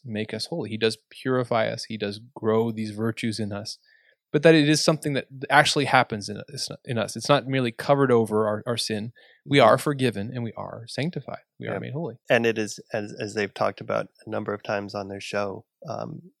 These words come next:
Speaker 2: it is, it is a lifelong process.
Speaker 1: Mm-hmm.
Speaker 2: And this, it is this process of growing in Christ,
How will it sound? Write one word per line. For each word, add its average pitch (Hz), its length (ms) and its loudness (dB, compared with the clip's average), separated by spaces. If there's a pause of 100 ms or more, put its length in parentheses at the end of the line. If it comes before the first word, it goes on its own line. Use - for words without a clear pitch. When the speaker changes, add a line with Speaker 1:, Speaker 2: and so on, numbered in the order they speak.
(140)
Speaker 2:
it 113 120 -4
is, 104 180 -4
it 110 220 -8
is 101 120 -8
a 98 160 -8
lifelong 107 640 -4 (160)
process. - 720 -2
Speaker 1:
Mm-hmm. 98 140 -10 (360)
Speaker 2:
And 95 340 -2
this, - 280 -8
it - 140 -12
is 101 160 -8
this - 160 -10
process - 500 0
of 113 120 -14
growing 101 520 -2 (800)
in 120 180 0
Christ, - 640 -2